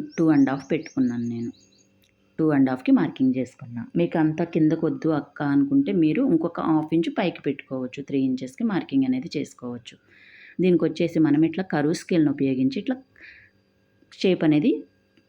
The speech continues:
ఇచ్చేసుకుందాము. స్ట్రైట్‌గా లైన్ అనేది కూడా గీసుకోవచ్చు కానీ ఫ్రెండ్స్, కానీ అంత షేప్ అనేది నీట్‌గా అనిపించదు. ఇలా కర్వ్ స్కేల్ ఉపయోగిస్తే మనకి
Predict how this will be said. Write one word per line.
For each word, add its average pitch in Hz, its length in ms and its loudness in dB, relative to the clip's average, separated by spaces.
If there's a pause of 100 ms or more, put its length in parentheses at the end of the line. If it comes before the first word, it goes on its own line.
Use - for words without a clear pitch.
ఇచ్చేసుకుందాము. 127 800 -2 (320)
స్ట్రైట్‌గా 196 480 2
లైన్ 165 260 6
అనేది 165 200 4
కూడా 156 160 -2
గీసుకోవచ్చు 143 480 -6
కానీ 156 220 -6
ఫ్రెండ్స్, 240 260 -2
కానీ 151 320 2
అంత 160 180 0
షేప్ 143 360 -2
అనేది 143 260 2
నీట్‌గా 143 400 0
అనిపించదు. 123 540 -6
ఇలా 151 160 -2
కర్వ్ 143 260 -4
స్కేల్ 151 320 -4
ఉపయోగిస్తే 131 520 -6
మనకి 247 340 -2